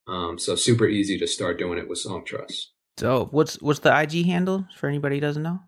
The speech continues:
Speaker 1: Kato Producer, K A T O Producer.
Speaker 2: Dope, dope. Um, cool.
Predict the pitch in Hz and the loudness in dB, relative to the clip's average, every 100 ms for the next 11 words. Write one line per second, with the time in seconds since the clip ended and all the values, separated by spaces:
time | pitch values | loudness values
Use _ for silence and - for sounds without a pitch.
0 | _ - 123 127 117 113 113 110 - 92 | _ 2 6 6 6 4 4 4 2 -2
1 | - - - 110 104 104 - 104 98 95 | -6 -6 4 6 6 2 2 2 4 2
2 | 101 95 90 - - - 117 _ _ 117 | -2 -4 -4 -4 -6 -8 -16 _ _ 0
3 | 107 - _ 113 104 - _ _ - 131 | 0 -4 _ -2 -2 -4 _ _ 0 4
4 | 127 117 98 - 156 110 | 4 2 -4 2 4 2